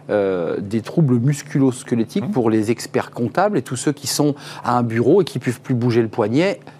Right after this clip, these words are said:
Speaker 1: Ça existe aussi dans le tertiaire, hein.
Speaker 2: Ah oui, bien sûr, ça, ça, ça concerne tous les secteurs.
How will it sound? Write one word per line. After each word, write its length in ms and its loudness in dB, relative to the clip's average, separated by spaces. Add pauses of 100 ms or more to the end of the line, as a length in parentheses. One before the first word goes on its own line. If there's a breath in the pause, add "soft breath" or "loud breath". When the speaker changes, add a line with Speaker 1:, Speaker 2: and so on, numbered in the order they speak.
(100)
Speaker 1:
Ça 320 0
existe 400 0
aussi 200 -2
dans 80 2
le 80 -2
tertiaire, 340 -4
hein. 140 -4
Speaker 2:
Ah 100 2
oui, 80 2
bien 140 -6
sûr, 220 0
ça, 200 -2
ça, 180 -4
ça 140 -8
concerne 400 -2 (100)
tous 120 2
les 100 4
secteurs. 540 -2